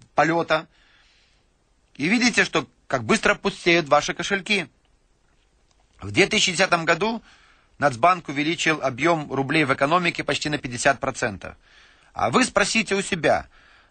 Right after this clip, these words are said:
вы стали производить на пятьдесят процентов больше товаров? Наверняка нет. Очень мало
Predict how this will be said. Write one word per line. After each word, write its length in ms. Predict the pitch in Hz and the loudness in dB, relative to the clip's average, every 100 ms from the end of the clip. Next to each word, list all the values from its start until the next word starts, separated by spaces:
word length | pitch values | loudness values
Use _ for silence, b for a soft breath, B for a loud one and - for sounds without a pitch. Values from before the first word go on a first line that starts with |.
| b | b
вы 100 | 139 | -4
стали 320 | - 226 247 | 0 2 2
производить 580 | - 180 147 165 170 165 | 0 -2 -2 -4 -4 -4
на 60 | 143 | -8
пятьдесят 420 | 139 135 165 143 | -8 0 0 2
процентов 500 | 135 - 135 127 123 | -2 -2 -4 -2 -4
больше 300 | 123 127 127 | -2 -2 0
товаров? 460 | 143 127 104 80 - - _ _ _ _ _ _ _ _ _ _ _ _ _ _ | 2 4 2 0 -16 -20 _ _ _ _ _ _ _ _ _ _ _ _ _ _
Наверняка 440 | 104 131 147 180 | -4 -2 2 2
нет. 260 | 170 151 104 _ _ b b b _ _ | 2 -2 -8 _ _ b b b _ _
Очень 360 | 175 202 - 147 | 2 4 2 2
мало 480 | 151 151 139 117 | 4 4 4 0